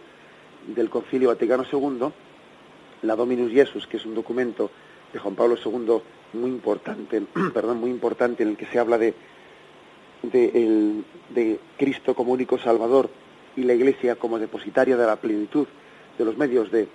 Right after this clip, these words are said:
de salvación, bien, se distingue entre iglesia cristiana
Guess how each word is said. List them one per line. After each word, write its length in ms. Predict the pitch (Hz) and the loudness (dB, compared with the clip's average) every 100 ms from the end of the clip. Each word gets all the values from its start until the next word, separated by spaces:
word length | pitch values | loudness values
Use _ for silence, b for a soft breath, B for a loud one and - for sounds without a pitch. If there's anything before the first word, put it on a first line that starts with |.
| - | -6
de 80 | 120 | -6
salvación, 680 | - 143 131 127 143 113 139 - - - - - - - - - B B B B - | 0 2 2 6 6 6 0 -16 -20 -20 -20 -20 -20 -20 -20 -20 B B B B 2
bien, 200 | 123 107 - | 2 2 -2
se 180 | 123 120 | 2 2
distingue 480 | 120 - 175 156 151 | 0 -4 -2 4 4
entre 340 | 139 123 - - - | 4 0 0 -4 -2
iglesia 680 | 139 120 151 170 - 113 95 | -2 4 4 4 0 -6 -4
cristiana 580 | 135 147 - 135 170 | -4 -4 -2 0 0